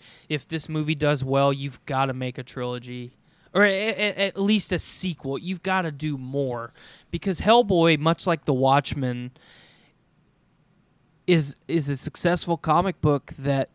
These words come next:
that people forget about a lot of times, and it deserves not to be forgotten about.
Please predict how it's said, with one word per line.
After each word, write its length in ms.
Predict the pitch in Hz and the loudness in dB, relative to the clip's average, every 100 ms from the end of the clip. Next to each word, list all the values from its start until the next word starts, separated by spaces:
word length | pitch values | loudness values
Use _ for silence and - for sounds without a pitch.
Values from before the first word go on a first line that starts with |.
| - | -4
that 240 | 143 - | -4 -2
people 360 | - 156 170 151 | -4 0 0 0
forget 320 | - 139 160 | -4 -2 0
about 260 | 196 165 135 | 2 2 2
a 60 | |
lot 240 | 127 127 127 | 0 -2 -2
of 60 | |
times, 500 | - 131 127 127 127 | -2 -2 0 -2 -6
and 180 | - 139 | -6 -4
it 140 | 135 135 | -4 -4
deserves 540 | 139 156 156 190 151 | -4 2 4 4 2
not 240 | 147 156 | 2 2
to 80 | - | 2
be 160 | 151 160 | 0 0
forgotten 460 | 151 135 147 196 | 0 2 2 2
about. 420 | 135 123 120 110 | -2 -4 -4 -6